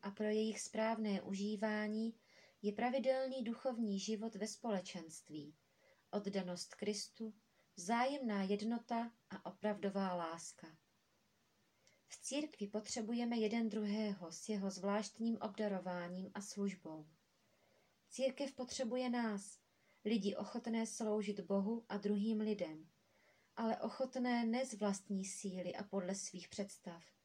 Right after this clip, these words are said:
ale z obdarování a pod vedením Ducha Svatého. Chválím tě, Pane, za dary,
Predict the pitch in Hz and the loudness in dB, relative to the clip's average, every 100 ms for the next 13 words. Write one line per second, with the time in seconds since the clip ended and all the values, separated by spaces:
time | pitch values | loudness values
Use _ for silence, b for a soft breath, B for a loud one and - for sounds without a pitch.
0 | b b b b b 208 202 202 - 185 | b b b b b 2 2 0 -4 -2
1 | 226 233 233 240 233 240 233 233 240 - | 0 2 2 4 4 4 2 2 0 -4
2 | - 202 202 196 202 220 226 233 226 202 | -8 -2 0 2 2 2 2 2 2 0
3 | - 220 - 196 196 180 170 170 151 - | -2 -6 -2 -4 -2 -6 -8 -10 -14 -16
4 | _ _ _ _ _ _ _ _ _ _ | _ _ _ _ _ _ _ _ _ _
5 | _ _ _ _ b b b b b - | _ _ _ _ b b b b b -10
6 | 233 240 240 254 254 226 202 196 180 175 | 4 6 6 4 0 -2 0 0 -2 -4
7 | 180 - 202 208 208 190 180 | -8 -10 0 2 4 2 2